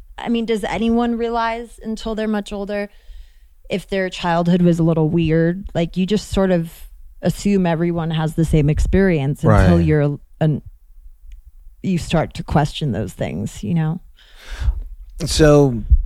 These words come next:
Speaker 2: after your parents got divorced, did, did you guys move to States? Is that what happened?
Speaker 1: Not right away. Uh, at first, we moved just, like, very close, maybe a half a mile away, um,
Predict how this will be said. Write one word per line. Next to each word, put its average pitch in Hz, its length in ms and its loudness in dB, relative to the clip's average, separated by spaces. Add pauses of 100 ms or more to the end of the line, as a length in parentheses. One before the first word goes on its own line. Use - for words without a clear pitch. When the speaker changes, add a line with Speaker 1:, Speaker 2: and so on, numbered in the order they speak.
(840)
Speaker 2:
after 131 260 4
your 135 160 6
parents 123 380 4
got 107 140 2
divorced, 92 500 0
did, - 260 -2
did 107 160 0
you 123 80 2
guys 127 260 2
move 104 380 2
to 85 360 2
States? - 600 0
Is 95 160 -4
that 120 120 4
what 123 120 4
happened? 156 400 0 (280)
Speaker 1:
Not 262 300 -4
right 226 180 -6
away. 208 600 -2
Uh, 196 440 -2 (1400)
at 262 140 2
first, 339 400 0
we 285 100 2
moved 240 400 2
just, - 280 0
like, 185 320 4 (1600)
very 214 520 6
close, 190 440 2
maybe 170 220 4
a 165 60 2
half 156 360 0
a - 20 2
mile 156 420 2
away, 160 600 0 (100)
um, 165 460 -2